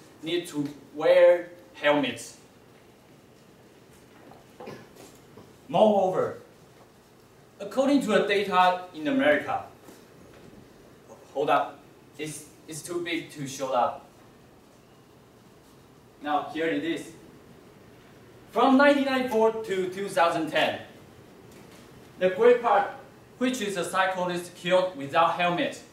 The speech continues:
is way more than the cyclist with helmet. Why? Why don't they want to wear helmets?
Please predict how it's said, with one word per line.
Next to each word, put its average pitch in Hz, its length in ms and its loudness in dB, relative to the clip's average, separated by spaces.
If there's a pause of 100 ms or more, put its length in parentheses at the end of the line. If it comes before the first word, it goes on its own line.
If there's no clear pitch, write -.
(560)
is 185 220 -12 (100)
way 247 420 4
more 214 540 0 (600)
than 165 420 -2 (100)
the 160 120 -14
cyclist 185 640 -4 (180)
with - 320 -12
helmet. 160 480 -2 (1500)
Why? - 320 2 (680)
Why 269 180 4
don't 220 200 4
they 226 80 2
want 240 220 4
to - 60 2
wear 226 220 0
helmets? 240 640 0